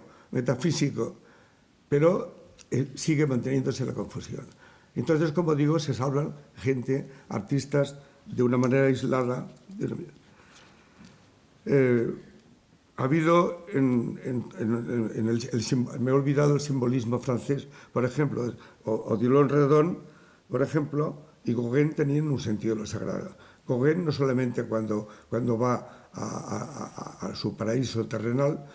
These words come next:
sino ya, ya en París percibe, percibes que tiene, y quizá por eso fue allí,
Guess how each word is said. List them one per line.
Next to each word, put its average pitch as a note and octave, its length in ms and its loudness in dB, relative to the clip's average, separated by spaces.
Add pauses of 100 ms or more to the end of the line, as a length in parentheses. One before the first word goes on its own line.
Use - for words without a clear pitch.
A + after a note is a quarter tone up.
(160)
sino - 460 -6 (100)
ya, A#2 220 0
ya B2+ 100 2
en C#3+ 140 2
París D3 300 0
percibe, D#3+ 640 0 (520)
percibes D3+ 460 -2
que - 80 -14
tiene, D3+ 460 0 (240)
y - 80 0
quizá C3 260 2
por E3+ 160 0
eso B2+ 140 -2
fue D3 220 2
allí, C#3 300 0